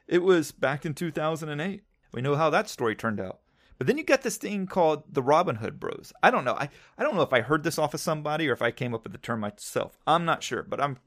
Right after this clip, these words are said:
look, I call it the Robinhood Bros. And some of you guys, you guys might be a Robinhood bro, okay? And I'm not trying to knock you guys. I'm not trying to knock you guys for using Robinhood. I don't think it's a great trading application, to be honest. I would be using something better than that.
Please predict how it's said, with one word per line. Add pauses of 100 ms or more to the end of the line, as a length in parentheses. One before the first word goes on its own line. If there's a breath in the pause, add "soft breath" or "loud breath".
look,
I
call
it
the
Robinhood
Bros.
And
some
of
you
guys,
you
guys
might
be
a
Robinhood
bro, (100)
okay?
And
I'm
not
trying
to
knock
you
guys.
I'm
not
trying
to
knock
you
guys
for
using
Robinhood. (360 loud breath)
I
don't
think
it's
a
great
trading
application,
to
be
honest.
I
would
be
using
something
better
than
that.